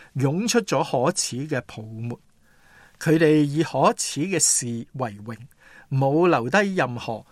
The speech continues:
實質或者有價值嘅嘢。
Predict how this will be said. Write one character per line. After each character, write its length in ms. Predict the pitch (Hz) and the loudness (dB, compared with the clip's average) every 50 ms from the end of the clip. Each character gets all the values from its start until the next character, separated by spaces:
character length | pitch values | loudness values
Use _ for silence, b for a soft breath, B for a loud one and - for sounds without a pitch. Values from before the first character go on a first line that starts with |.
| b b | b b
實 240 | - - - 165 127 | -2 0 2 0 0
質 160 | - - 202 - _ _ _ _ _ _ | 0 -2 -4 -4 _ _ _ _ _ _
或 120 | - 151 135 - - | -4 -4 -4 -4 -4
者 160 | - 139 131 | -6 -2 -2
有 240 | 160 175 135 120 120 | 0 0 -2 -2 -4
價 240 | - - 113 107 110 | -4 -6 -6 -6 -6
值 100 | - 123 - | -8 -10 -12
嘅 180 | _ - 110 | _ -18 -20
嘢。 120 | 104 110 | -20 -20